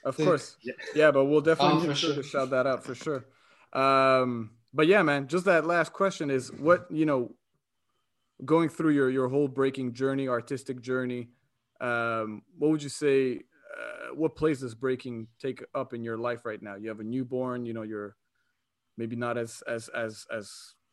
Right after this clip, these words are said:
Speaker 1: high level competition, like, par-, participating as much as before, you know, how, how, how much, uh, place does breaking take in your life right now?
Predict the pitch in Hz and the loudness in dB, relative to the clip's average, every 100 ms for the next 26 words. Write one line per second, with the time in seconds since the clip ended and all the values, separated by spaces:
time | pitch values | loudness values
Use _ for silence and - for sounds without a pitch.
0 | _ - 123 127 127 120 127 - 131 117 | _ -6 -4 -2 -4 -4 -6 -6 -6 -6
1 | 123 - 123 131 117 110 104 - - _ | -10 -10 -10 -8 -6 -8 -8 -8 -8 _
2 | 143 127 127 135 123 120 131 123 120 113 | -4 -4 -6 -6 -4 -4 -6 -10 -12 -14
3 | - 135 135 127 120 107 - 123 123 - | -8 -6 -4 -4 -6 -8 -8 -6 -6 -6
4 | 120 131 131 - 120 110 131 120 113 - | -8 -8 -10 -8 -8 -6 -8 -8 -10 -8
5 | 117 113 120 120 110 113 117 113 107 | -8 -10 -14 -12 -10 -8 -10 -14 -18